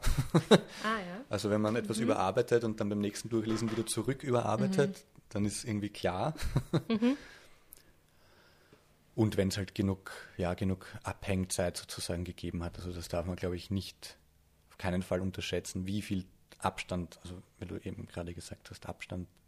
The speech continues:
Speaker 1: Tina, also dass man halt wirklich nicht nur,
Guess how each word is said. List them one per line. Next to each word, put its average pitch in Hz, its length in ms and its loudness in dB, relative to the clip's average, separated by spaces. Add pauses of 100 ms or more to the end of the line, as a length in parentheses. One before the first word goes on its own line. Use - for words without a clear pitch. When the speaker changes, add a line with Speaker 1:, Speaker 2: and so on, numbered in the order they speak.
Speaker 1:
Tina, 92 400 -8
also 87 160 -8
dass - 200 -14
man 87 120 -4
halt 87 240 -8 (1080)
wirklich 101 360 2
nicht 101 280 0
nur, 98 460 4